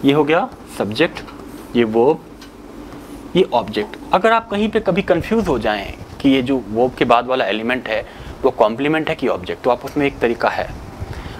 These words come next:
आप sentence को passive बना के देखिए। अगर passive बन जाए, subject position पे आ जाए ये, तो वो object है, और अगर subject position पे नहीं आ सकता तो फिर वो compliment है।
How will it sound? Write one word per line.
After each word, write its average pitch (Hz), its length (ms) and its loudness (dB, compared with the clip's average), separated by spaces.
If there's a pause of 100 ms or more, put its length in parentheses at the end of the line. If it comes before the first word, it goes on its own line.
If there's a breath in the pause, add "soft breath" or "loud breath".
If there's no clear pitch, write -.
(120)
आप 151 160 4
sentence 135 340 -6
को 131 80 4
passive 120 300 0
बना 110 220 -2
के 98 120 -4
देखिए। - 340 -6 (640 loud breath)
अगर 127 220 4
passive 139 380 0
बन 156 180 2
जाए, 160 360 2
subject 147 320 2
position 151 360 2
पे 156 80 4
आ 147 100 4
जाए 143 200 2
ये, 139 140 0 (300)
तो 151 60 4
वो 175 220 4 (640)
object 113 360 0
है, - 120 -10
और 120 180 0
अगर 131 160 2
subject 123 360 -2
position 147 280 0
पे 143 100 0
नहीं 151 200 2
आ 170 60 0
सकता - 260 -4
तो - 120 -2
फिर 202 120 -4
वो 226 60 2
compliment 110 560 0
है। 90 80 -10